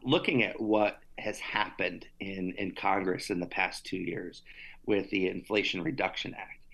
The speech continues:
with the Infrastructure Act, with the chips and Science Act, these were bipartisan bills, um, that made it through, um, the House, the Senate,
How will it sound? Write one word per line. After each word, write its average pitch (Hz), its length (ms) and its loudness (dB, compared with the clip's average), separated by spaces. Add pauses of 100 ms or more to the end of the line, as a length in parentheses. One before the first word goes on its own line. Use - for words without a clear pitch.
(340)
with 101 180 2
the 95 200 2
Infrastructure - 1000 -2
Act, - 300 -8 (220)
with 135 140 2
the - 80 0
chips - 340 0
and 98 100 -4
Science 107 720 2
Act, - 360 -8 (320)
these 196 180 2
were 254 100 6
bipartisan 127 1040 4
bills, - 480 2 (380)
um, 98 260 2
that 110 160 4
made 110 200 4
it - 180 2
through, 95 520 4
um, 87 420 -6 (140)
the 98 140 -4
House, 113 580 -2
the 95 80 -2
Senate, 107 420 0